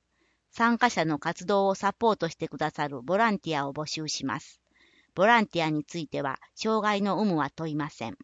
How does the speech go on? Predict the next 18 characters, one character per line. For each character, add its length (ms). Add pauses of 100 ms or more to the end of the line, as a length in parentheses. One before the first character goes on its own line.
(760)
申 160
し 120
込 160
み 120
方 260
法、 360 (300)
地 160
域 200
福 220
祉 180
課 200
へ 200
電 280
話 100
か 240
フ 80
ァ 60
ッ 40